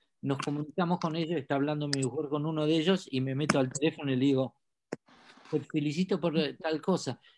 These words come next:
Y el tipo se muere, claro, decir, "Uy, estoy hablando con Nito Mestre".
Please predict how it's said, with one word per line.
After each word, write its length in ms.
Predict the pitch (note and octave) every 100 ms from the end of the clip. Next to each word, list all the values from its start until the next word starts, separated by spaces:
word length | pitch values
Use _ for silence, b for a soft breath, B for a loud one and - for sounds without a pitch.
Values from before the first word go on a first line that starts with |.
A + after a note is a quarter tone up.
| -
Y 80 | G#2+
el 60 |
tipo 240 | A2+ F#3+ E3+
se 120 | D3+
muere, 280 | F3 D3 G#2
claro, 260 | D#3 D3
decir, 280 | B2 G#2 E3+
"Uy, 160 | G#3 G#3+
estoy 180 | F#3+ G3+
hablando 320 | G3 G#3 G3
con 140 | F#3
Nito 240 | F#3+ F#3 F#3
Mestre". 420 | G3+ F#3+ C3+